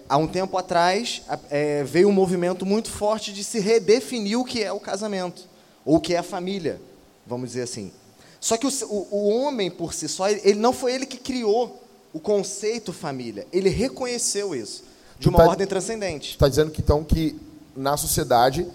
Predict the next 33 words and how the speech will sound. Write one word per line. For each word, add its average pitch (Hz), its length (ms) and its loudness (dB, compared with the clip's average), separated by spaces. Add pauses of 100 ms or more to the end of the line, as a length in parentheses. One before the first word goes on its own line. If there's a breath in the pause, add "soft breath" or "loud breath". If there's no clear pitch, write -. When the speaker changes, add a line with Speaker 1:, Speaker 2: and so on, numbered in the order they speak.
(260 loud breath)
Speaker 2:
a, 117 80 0
a, 92 420 2
as, 113 120 -4
as 127 140 0
questões, - 680 -2 (520)
as - 80 -12
questões 143 380 -2
fundamentais, 170 1500 0 (220 loud breath)
elas 139 320 4
Speaker 1:
É. 139 40 -4
Speaker 2:
não 160 180 0
são 180 260 2
criadas, 147 600 6
elas 120 160 4
são 143 260 -4 (320 loud breath)
só - 280 0
reconhecidas. 175 560 2
Speaker 1:
São 139 100 -2
reconhecidas, 127 600 -4 (280)
exatamente. 107 540 -10 (260 soft breath)
E, 185 260 0
e 190 60 0 (160)
confundindo 233 840 0
isso 196 200 -2
é 220 40 -6
que 220 80 -6
a 208 60 -2
gente 208 140 -6
se - 140 -4
perde 175 340 -2
em 190 40 -6
muita 185 240 -12
coisa, 165 360 -6